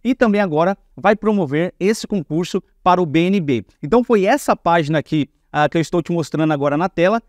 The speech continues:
que a Sesgran Rio criou em seu site, tá bom? Então esse edital pode sair a qualquer momento, pessoal. Se a banca organizadora já deixa tudo preparadinho, né, tudo bonitinho lá no seu site,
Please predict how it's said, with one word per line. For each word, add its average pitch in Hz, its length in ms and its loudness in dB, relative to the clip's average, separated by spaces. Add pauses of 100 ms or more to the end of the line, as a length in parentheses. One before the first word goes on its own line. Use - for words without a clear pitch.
(160)
que 233 100 2
a 240 80 4
Sesgran 202 400 -2
Rio 175 180 -2
criou 180 400 -2 (220)
em 185 140 0
seu 208 260 -2
site, 143 400 0
tá 123 100 -6
bom? 156 220 -2 (180)
Então 226 320 0 (240)
esse 269 260 0
edital 196 340 -2
pode 202 260 -4
sair 185 320 -2 (140)
a 233 320 0
qualquer 220 560 -2
momento, 196 460 -2
pessoal. 135 280 -6
Se - 160 -6
a 214 80 4
banca 196 400 -2
organizadora 196 720 -2 (240)
já 135 160 -2
deixa 165 240 -2 (160)
tudo 302 220 -2
preparadinho, 185 560 0
né, 170 100 0
tudo 220 220 -4
bonitinho 196 580 -2 (220)
lá 170 140 4
no 233 100 -2
seu 175 180 -4
site, 180 500 -2